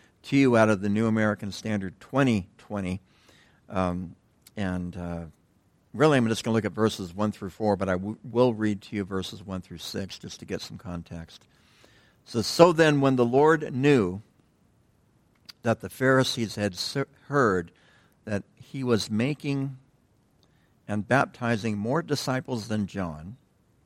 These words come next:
although Jesus himself was not baptizing, rather his disciples were, he left Judah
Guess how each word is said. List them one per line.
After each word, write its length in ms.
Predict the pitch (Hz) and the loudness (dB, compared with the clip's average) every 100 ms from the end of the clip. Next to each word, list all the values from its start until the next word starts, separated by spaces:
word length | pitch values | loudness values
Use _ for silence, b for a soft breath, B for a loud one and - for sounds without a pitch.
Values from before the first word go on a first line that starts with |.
| _ _ _ _ _ _ _ - | _ _ _ _ _ _ _ -6
although 300 | 101 101 107 | -2 2 0
Jesus 600 | 90 117 135 131 123 - | 0 -4 -4 -6 -10 -6
himself 540 | 120 - 123 117 107 | -6 -2 2 2 0
was 180 | 101 95 | -8 -4
not 260 | 101 - 95 | -2 -2 -2
baptizing, 720 | 110 - - 85 87 92 95 | -2 -2 -8 -10 -8 -10 -8
rather 240 | 101 - | -6 -6
his 200 | 135 120 | -8 -12
disciples 640 | - 104 123 131 - 90 78 | -12 -8 -6 -6 -6 -10 -10
were, 280 | 82 98 - _ _ _ _ _ _ _ _ b b b b b b b b b b _ _ | -10 -10 -12 _ _ _ _ _ _ _ _ b b b b b b b b b b _ _
he 160 | 147 151 | 4 8
left 320 | 180 202 - | 8 6 2
Judah 520 | 135 147 113 104 | 2 4 6 4